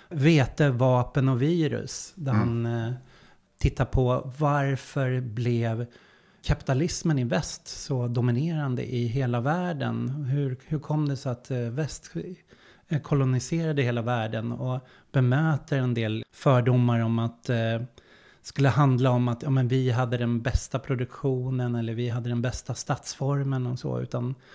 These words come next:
Speaker 1: såg att jordbruk och stadsformer växte ju fram världen över. Men det var en kombination av jordbruk, eh, vapen och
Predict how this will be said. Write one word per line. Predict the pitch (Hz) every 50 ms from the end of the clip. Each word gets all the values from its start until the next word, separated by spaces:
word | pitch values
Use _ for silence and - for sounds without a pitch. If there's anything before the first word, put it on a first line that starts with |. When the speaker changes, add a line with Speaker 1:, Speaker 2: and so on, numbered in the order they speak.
| - - -
Speaker 1:
såg | - - - 160 147 127 135
att | 131 - 143
jordbruk | 143 139 139 127 120 113 131 143 156 151 147 143 139 -
och | - 135
stadsformer | - - 135 - - - 143 131 127 127 123 120
växte | 120 120 123 - - - 135
ju | 117
fram | - - - 165 156 156 143 131 127 127 - _ _ _
världen | - 139 131 131 123 123 123 123 123 131 127
över. | 131 151 170 170 165 151 127 123 120 117
Men | 120 123 123
det | 123
var | 123 131 143
en | 139 139
kombination | - - 147 143 135 127 139 127 - - - 190 196 185 160 151 139 135
av | 139 151 147 131 127 127 123 127 139 - - _ _ _ _ _ _ _ _ _ _ _ _ _ _ _ _
jordbruk, | - 214 135 151 156 139 127 120 113 139 123 131 131 127 127 120 - - -
eh, | 143 127 120 123 127 123 127 - - _ _ -
vapen | - 151 127 143 143 139 135 123 - - - 143 131 131 131
och | 139 - - 160 - - -